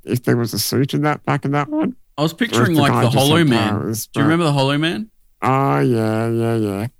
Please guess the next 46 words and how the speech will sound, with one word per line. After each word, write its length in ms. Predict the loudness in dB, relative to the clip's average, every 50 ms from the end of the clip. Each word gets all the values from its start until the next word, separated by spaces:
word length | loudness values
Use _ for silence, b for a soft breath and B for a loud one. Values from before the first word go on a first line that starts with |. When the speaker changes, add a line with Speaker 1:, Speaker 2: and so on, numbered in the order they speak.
| _ _ _
Speaker 2:
Whereas, 400 | -4 -2 -2 0 -2 -2 -2 -2
like, 280 | -2 -2 -2 -2 -4 -6
they, 520 | -6 -2 0 2 2 2 0 -2 -6 -10 -10
they 220 | -10 -4 -2 0 0
did 240 | 0 -2 -2 -2 -2
some, 180 | -2 -2 -2 -2
I 100 | -2 0
can't 240 | 2 2 0 2
remember 180 | 0 0 -2 -2
what 240 | -2 -2 -4 -4 -4
kind 200 | -2 -2 -2 -2
of 80 | -2
operation 600 | -4 -6 -4 -4 -2 0 0 0 -2 -2 -4 -6
or 80 | -6 -4
some 220 | -4 -4 -4 -4
shit, 320 | -6 -6 -6 -6 -6 -6 -8 _ _ -18 -14
uh, 180 | -14 -12 -14 -14 -16 -20 -16 -8 -6
but 320 | -4 -4 -4 -6 -10 _ _ -8
he 200 | -4 0 0 0
turned 320 | 0 0 0 2 2 2 0
invisible 440 | -2 -2 -2 -2 -4 -4 -4 -4 -4
and 80 | -2
he 60 | -2
had 120 | -4 -4 -4
to, 100 | -4 -4
like, 160 | -4 -4 -6
put 160 | -8 -8 -8 -6
white 320 | -6 -2 -2 -2 -2 0
makeup 420 | -2 -2 -2 -2 -2 -4 -4 -4
on 100 | -2 -4
his 160 | -2 -4 -4 -4
face 320 | -4 -4 -4 -4 -4 -6
so 80 | -6 -6
they 140 | -6 -6 -6
could 140 | -8 -8 -6
see 200 | -4 -4 -2 -2
him, 140 | -2 -2 -2
and 100 | -2 -2
then 240 | -4 -4 -6 -8 b b b b b b b b b b -8
eventually 480 | -6 -2 -2 0 -2 -2 -2 -2 -2 -2
he 120 | -2 -2
turned 280 | -2 0 0 2 2 0
into, 240 | -2 -4 -4 -4 -4
like, 240 | -4 -4 -6 -8 -12
a 40 |
creep 500 | -20 -16 -8 -4 -2 0 -2 -2 -4 -10